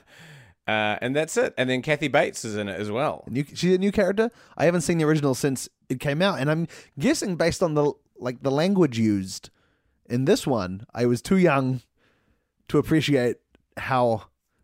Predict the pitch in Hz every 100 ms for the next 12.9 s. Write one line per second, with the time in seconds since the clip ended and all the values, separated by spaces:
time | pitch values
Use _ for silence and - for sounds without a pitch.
0 | _ _ 139 135 - 147 135 113 120 -
1 | 131 131 117 113 113 131 131 208 165 _
2 | - 285 294 202 208 170 143 135 123 -
3 | 151 147 147 127 117 101 113 101 104 104
4 | 101 95 95 90 _ _ _ 127 131 127
5 | 170 214 - 262 403 415 - - 214 311
6 | 175 180 170 _ _ _ _ _ - 165
7 | 196 - 151 160 127 95 - _ _ _
8 | _ _ _ _ _ _ _ _ - 120
9 | 123 131 139 135 131 127 131 147 127 107
10 | 107 98 - 95 151 147 - 233 - -
11 | - - 180 208 196 143 123 120 123 _
12 | - 233 165 139 202 165 143 139